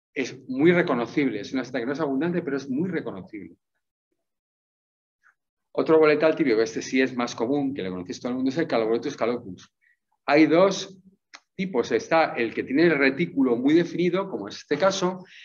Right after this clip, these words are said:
y está el Erreticulatus, que es una variedad que no tiene retículo, es igual pero sin retículo. No sé si lo habéis visto alguna vez, yo tengo alguna foto de alguno también. Es igual sin retículo.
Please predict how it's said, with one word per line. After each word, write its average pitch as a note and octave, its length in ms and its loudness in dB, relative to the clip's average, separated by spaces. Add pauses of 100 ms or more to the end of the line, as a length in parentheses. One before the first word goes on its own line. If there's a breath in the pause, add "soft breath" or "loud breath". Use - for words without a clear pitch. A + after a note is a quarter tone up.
(120)
y A#2+ 60 -4
está - 160 0
el E3+ 180 2
Erreticulatus, B2 840 0
que C3 120 -8
es B2+ 80 -14
una B2 120 -4
variedad A#2+ 520 0 (400)
que B2 160 -2
no D3 160 0
tiene D3 200 2
retículo, C3 400 0
es C3 120 -2
igual F#3+ 260 4
pero D#3+ 160 0
sin C3+ 160 -4
retículo. G2+ 400 -10 (240)
No G#2 80 -8
sé G2+ 80 -10
si B2+ 80 -8
lo C#3 80 2
habéis A#2+ 160 0
visto C3 180 -6
alguna A#2+ 260 -4
vez, F3 120 0
yo B2+ 80 -2
tengo A#2+ 160 -4
alguna A2+ 220 -6
foto B2 220 -6
de A2+ 80 -2
alguno A2+ 260 -6
también. D3+ 340 -4 (380 loud breath)
Es - 180 -8
igual F#3+ 300 6
sin C#3+ 160 -2
retículo. G2 480 -10